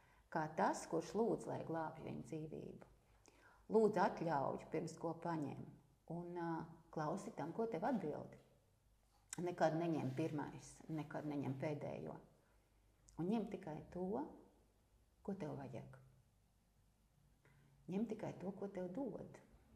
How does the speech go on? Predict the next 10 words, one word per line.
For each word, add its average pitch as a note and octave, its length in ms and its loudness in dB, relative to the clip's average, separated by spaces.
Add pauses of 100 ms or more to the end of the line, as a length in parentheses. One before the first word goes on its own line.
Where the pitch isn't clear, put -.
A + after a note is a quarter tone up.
(920)
Nekad G3 340 2
neņem D3 320 0
vairāk D#3+ 400 2
par D#3+ 160 -6
pusi. - 480 -4 (500)
Kaut F3 300 6
ko D3 160 6 (640)
vienmēr F3 500 4
atstāj F3 440 2
citiem. C3+ 520 -2